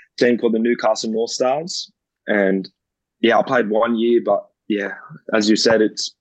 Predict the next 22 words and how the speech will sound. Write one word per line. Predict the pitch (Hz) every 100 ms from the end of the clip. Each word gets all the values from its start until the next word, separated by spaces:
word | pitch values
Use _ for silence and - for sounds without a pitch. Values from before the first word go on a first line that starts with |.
| -
pretty | 117
hard | 107 107
to | 104
come | 104 107
by. | 104 98 117 _ _ _ _ _ _
And | 101 104 101
um, | 98 95 92 92 _ _ _ _ _ _ 113
and | 113
traveling | 143 131 135 131
into | 113 104
Sydney | 120 110 117
every | 110 110
weekend | 107 104 117 113
to | 98
play | 98 110
'cause | 110
there's | 117 92
no | 104 104
other | 101
local | 85 110 104 107
teams | 113 113 107 113
nearby | 104 101 113